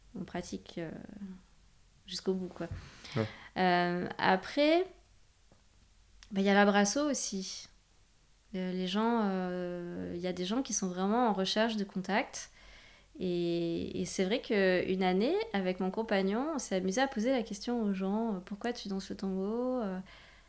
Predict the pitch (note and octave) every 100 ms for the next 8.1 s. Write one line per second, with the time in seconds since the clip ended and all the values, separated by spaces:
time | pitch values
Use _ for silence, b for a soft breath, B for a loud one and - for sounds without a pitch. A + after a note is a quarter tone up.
0 | B B - - F#3 F#3 F3+ F3 - A#3
1 | G#3+ G#3+ F#3 F3+ F3+ - B3+ - G3+ F3+
2 | E3+ - F3 F3 F3 F3+ - A#3+ B3 -
3 | - b b b b b b b b -
4 | - - - - - B3 B3 C4+ D4 D#4
5 | B3 G3 G3+ G#3+ A3+ A#3 C4+ B3+ G3+ F#3+
6 | F#3+ A3+ - G3 F#3 F3+ F#3+ G3 F#3+ F#3
7 | F3+ - E3+ - F#3+ F3 G#3+ G#3 D#3+ -